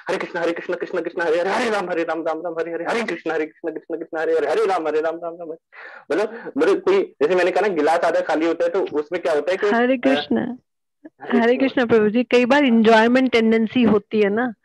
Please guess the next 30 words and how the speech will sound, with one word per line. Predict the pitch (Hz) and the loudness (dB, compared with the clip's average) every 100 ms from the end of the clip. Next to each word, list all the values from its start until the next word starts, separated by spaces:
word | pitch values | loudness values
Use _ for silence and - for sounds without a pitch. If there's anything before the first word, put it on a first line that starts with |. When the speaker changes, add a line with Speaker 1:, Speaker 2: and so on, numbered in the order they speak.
| - - - - - | -20 -20 -20 -4 2
Speaker 2:
तो | |
"अरे | 247 262 | 4 6
जल्दी | 226 233 | 4 2
जल्दी | 247 262 | 4 2
करो, | - 233 | 4 4
फिर | 247 262 | 4 2
कुछ | - 226 233 | 0 2 4
और | 226 | 6
enjoy | 226 202 208 196 | 6 4 4 2
करेंगे", | 196 185 185 180 190 185 214 | 0 0 0 -2 -4 -10 0
ये | 202 | 0
भी | 202 | 2
होता | 233 202 - | 2 0 -2
है। | 180 180 - _ _ _ _ _ _ | -6 -6 -14 _ _ _ _ _ _
Speaker 1:
हाँ, | - 131 127 117 | -10 -6 -6 -4
कुछ | 147 147 | -2 0
और | 139 135 | 2 2
एंजॉय | 127 120 117 | 0 0 -2
करेंगे, | 113 107 104 | -2 -4 -6
कुछ | 110 _ 127 | -14 _ -6
और, | 127 127 117 | -2 -2 -2
वो | 170 | -2
तो | 180 | -2
मैंने | 185 180 | -2 -2
बत-, | 160 170 | -2 -2
बत-, | 160 165 190 | -2 -2 -2
वो | 185 175 160 135 | 0 0 -2 -2
मैंने | 151 147 | -2 0
पहले | 147 147 | 0 0
बताया, | 135 131 131 123 | 0 -2 -2 -4